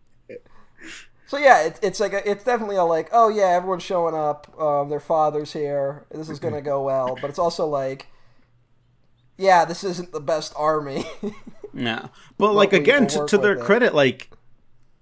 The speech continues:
Speaker 2: what the episode drives home is that had Azula not known about this and they,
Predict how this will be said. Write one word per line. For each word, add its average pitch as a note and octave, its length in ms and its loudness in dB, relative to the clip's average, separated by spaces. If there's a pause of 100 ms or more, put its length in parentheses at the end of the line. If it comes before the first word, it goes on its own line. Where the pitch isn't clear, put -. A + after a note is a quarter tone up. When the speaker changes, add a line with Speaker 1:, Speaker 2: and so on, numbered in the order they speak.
(160)
Speaker 2:
what C#3 320 -6
the D#3+ 80 4
episode F3 420 -2
drives B2 320 0
home D3+ 340 2
is A#2 180 -2
that A2 220 2
had B2 360 2
Azula B2 440 0
not A#2 320 -2
known G#2+ 400 -2
about C#3+ 340 0
this D#3+ 260 -2
and A2+ 120 -4
they, G2+ 220 -4